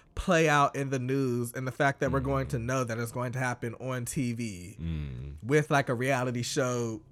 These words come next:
Speaker 1: almost full production of a scripted T V series used to it.
Speaker 2: That's what it feels like. It feels like you're watching, like, a, a, a, like, Scandal or some shit. Like,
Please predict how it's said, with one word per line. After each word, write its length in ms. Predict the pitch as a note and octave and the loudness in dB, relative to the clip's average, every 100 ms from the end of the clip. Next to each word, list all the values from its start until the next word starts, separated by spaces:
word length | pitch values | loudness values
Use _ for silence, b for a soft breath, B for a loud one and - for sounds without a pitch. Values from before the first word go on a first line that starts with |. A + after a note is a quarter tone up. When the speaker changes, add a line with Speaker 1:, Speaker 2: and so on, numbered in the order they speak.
| - - | -20 -6
Speaker 1:
almost 540 | C3+ C3 C3 B2+ B2 - | -2 -2 -2 -2 -4 -6
full 760 | - D3 C#3+ C#3+ C3+ C3 C3 | 0 2 4 4 2 2 0
production 1080 | A2+ - - A2+ C3 - - B2+ A#2 A2+ A2+ - b b b b _ _ _ | -2 -2 0 2 0 0 -4 -2 -4 -4 -8 -12 b b b b _ _ _
of 100 | C#3+ | -4
a 40 | B2+ | -2
scripted 460 | - E3+ D#3+ D#3 B2 | 0 2 4 2 2
T 140 | F3+ | 2
V 100 | C#3+ | 2
series 560 | C#3 - A#2 A#2 A2 A2+ | 0 -2 -4 -6 -4 0
used 360 | C3+ B2 A2 - | 2 2 -2 -4
to 200 | G#2+ - | -4 -6
it. 240 | D2+ - - - | -10 -14 -18 0
Speaker 2:
That's 200 | A#2+ E3 | 4 6
what 120 | F3+ | 4
it 80 | F3 | 2
feels 280 | E3+ D#3 D#3+ | 2 2 2
like. 200 | A#2+ F#2+ | 0 0
It 60 | G#2+ | -2
feels 320 | B2+ B2+ A#2 | 2 2 4
like 400 | A#2 A2+ G#2 - - b b b b | 4 6 4 -2 -20 b b b b
you're 160 | G2+ | 4
watching, 440 | G#2+ A2 G#2+ A2+ A2+ | 8 8 6 6 4
like, 240 | G2+ G#2 | 4 4
a, 640 | G2+ G2+ F#2+ F#2 F2+ F2 D2 - | 2 4 4 4 2 0 -2 -6
a, 800 | E2 E2+ E2 D#2+ D#2+ D2+ C2 - | -2 -2 -2 -2 -4 -6 -10 -6
a, 440 | D#2+ D#2 D2+ D2+ C2+ - | -4 -2 -4 -6 -6 -2
like, 220 | E2 D#2+ | -2 -2
Scandal 500 | - E2+ G2 F2+ D#2 | -2 0 2 2 2
or 100 | D#2+ | 0
some 260 | - D#2 | 0 -4
shit. 380 | D2+ D2 A#1+ B1 | -4 -6 -6 -6
Like, 500 | D2 D#2+ D#2 D#2 C#2+ | -4 -4 -2 -4 -6